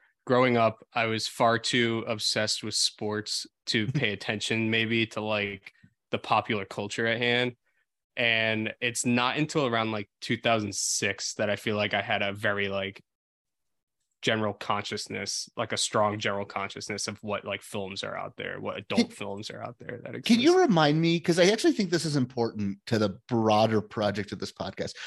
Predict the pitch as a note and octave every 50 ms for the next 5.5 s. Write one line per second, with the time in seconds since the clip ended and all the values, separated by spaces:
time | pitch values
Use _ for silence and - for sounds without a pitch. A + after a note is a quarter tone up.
0 | - - - - A#3 - C4 B3+ A3+ G3+ F3 D3+ A#2 A#2 A2 G#2 A2 A2+ - -
1 | _ _ _ _ _ _ _ _ _ - B2 B2+ A#2+ C3 C#3 C3 A#2+ A2 A2 G#2+
2 | A2 A2+ A#2+ B2 - - A#2 A2 A2 A2+ A2 A2+ - _ _ _ _ - - D3
3 | C#3+ C3 B2 E3 G3+ B3+ A#3+ - G3 F3 D3+ C#3 A#2+ A2+ G2 F#2+ - - - -
4 | G2 - E3+ F#3 G#3+ E3+ E3 E3+ F3+ F#3+ F#3 F#3 F3 F3 D#3+ D3+ C3+ B2 G#2+ G#2
5 | G#2 F2+ G2 F#2 - - - - -